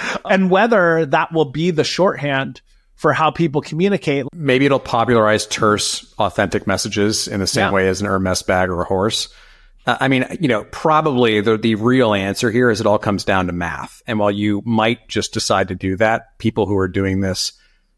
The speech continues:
Speaker 2: you know, with all these intermediaries have slightly better conversion of things that are economically sound transactions, right? And, and thus the sort of physics of the machine keep growing us.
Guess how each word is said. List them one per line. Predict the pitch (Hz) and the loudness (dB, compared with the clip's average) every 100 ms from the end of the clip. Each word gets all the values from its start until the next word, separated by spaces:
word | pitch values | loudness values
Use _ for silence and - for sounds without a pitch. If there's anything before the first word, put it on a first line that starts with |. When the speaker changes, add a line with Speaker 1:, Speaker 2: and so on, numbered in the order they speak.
| _ | _
Speaker 2:
you | 110 | -4
know, | 92 | -2
with | 92 92 | -2 0
all | 101 | 0
these | 98 95 | 0 -2
intermediaries | 95 92 95 104 110 113 110 | -2 -2 0 2 2 2 0
have | 98 | -2
slightly | - - 113 104 110 - 110 | -2 -2 -2 0 0 -2 -4
better | 95 98 98 98 | -2 0 0 0
conversion | - 92 92 90 95 110 113 120 - | -2 -4 -2 -2 0 0 0 -2 -4
of | 98 92 90 | -2 0 -2
things | - - 117 107 98 | -6 -6 -2 0 0
that | 104 | 0
are | 92 92 - | 0 -2 -2
economically | 104 107 95 92 95 - 87 | -4 -2 -2 -2 -4 -6 -6
sound | - 104 92 92 | -4 -2 0 -2
transactions, | - 87 82 80 - - - - - _ _ - | -4 -6 -6 -8 -10 -12 -12 -16 -16 _ _ -8
right? | 110 92 95 _ - - _ - | -4 -4 -6 _ -20 -20 _ -4
And, | 107 | -2
and | 117 110 | 0 0
thus | 127 120 - | 2 0 0
the | 117 101 - | 0 0 0
sort | 120 | 0
of | 101 | 0
physics | - 113 107 | 0 -2 -2
of | 98 | -4
the | 92 | -4
machine | - 107 90 | -4 -2 -4
keep | - 90 | -6 -8
growing | - 92 82 73 | -6 -6 -6 -10
us. | - - | -8 -8